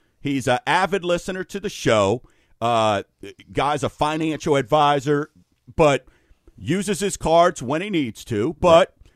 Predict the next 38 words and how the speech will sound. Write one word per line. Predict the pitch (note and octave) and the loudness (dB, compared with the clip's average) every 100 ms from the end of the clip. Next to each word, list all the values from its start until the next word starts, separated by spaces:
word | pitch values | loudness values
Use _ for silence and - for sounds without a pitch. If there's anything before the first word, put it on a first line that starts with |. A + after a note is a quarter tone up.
| _ - | _ -2
one | C#3+ F#3+ | 0 0
of | F#3 | -2
the | G#3 | -2
department | A3 - G#3+ G3 F3 | -2 0 0 0 -4
stores, | - C#3+ D#3 E3+ E3+ | -2 0 2 0 -2
one | C#3 D#3+ | -4 -4
of | D#3 | 0
the, | F3+ F3+ - - | 0 0 -2 -8
you | E3+ | -6
know, | D3 C#3+ E3 _ _ | -2 0 -2 _ _
stores | - - E3+ F3 F3 D#3+ - - _ _ | -20 -8 -2 0 0 -4 -14 -20 _ _
that | D3+ D3+ | -6 -4
you | D3 | -2
go | D#3+ D#3+ D#3 | 0 2 2
get | E3+ F3 D#3+ | -4 -4 -2
your | D3 | -2
nails | D3 D#3+ E3+ E3+ E3+ D3+ | 0 2 2 0 -4 -6
and | C3+ | -4
hammers | E3 E3+ D#3+ D3+ | -4 -4 -4 -6
from, | - D3+ D#3+ E3 | -4 -2 -2 -2
and | C3+ | -4
they're, | B2 - | -6 -8
they're | A#2+ B2 - | -10 -10 -8
orange | C#3+ D#3+ E3 D#3+ | -6 -6 -6 -4
and | E3+ D3 | -4 -2
white | D#3+ E3+ | -2 -4
color, | - E3+ D3 D3+ E3 _ _ _ _ | -4 0 2 0 -2 _ _ _ _
um, | C#3 C#3+ C3+ B2 B2 _ | 2 6 6 6 2 _
you | D#3 D3 | -2 0
know, | B2 C3 - - | 2 0 -4 -8
they, | A2 C#3 C#3 A#2+ | -4 -2 -2 -2
uh, | C3 B2 - | -2 -2 -6
so | - E3 D3 C#3 A#2+ _ _ _ _ _ _ _ | -2 2 4 4 0 _ _ _ _ _ _ _
because | D3 - F3+ A3 A3 | -8 0 0 0 -2
he | |
wasn't | G3 F3+ E3 D3+ | -2 -2 -2 -6
using | E3 D3+ D#3+ D3 | -8 -6 -8 -4
his | D#3 D3+ D3 B2 - | 2 4 4 0 -18